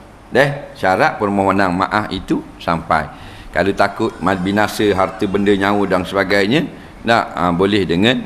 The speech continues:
diwakilkan. Ha. Adakah kita wajib tanam bangkai binatang peliharaan seperti kucing,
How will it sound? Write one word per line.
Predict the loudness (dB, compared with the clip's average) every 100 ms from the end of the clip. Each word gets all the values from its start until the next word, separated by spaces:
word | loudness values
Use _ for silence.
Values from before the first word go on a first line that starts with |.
| -10 -4
diwakilkan. | 0 0 -2 -4 -4 -4 -8 -8 -18 -14
Ha. | -6 -4 -4 -6 -12 -18 -20 -20 -20 -20 -20 -20 -20 -20 -20 -20 -20 -18 -18 -18 -20 -20 -8
Adakah | 2 4 4 4 4 2
kita | 0 4
wajib | 4 4 2 2
tanam | 2 4 2
bangkai | 2 2 2 0
binatang | 2 2 0 2
peliharaan | 4 4 4 0
seperti | -2 -2
kucing, | 0 0 2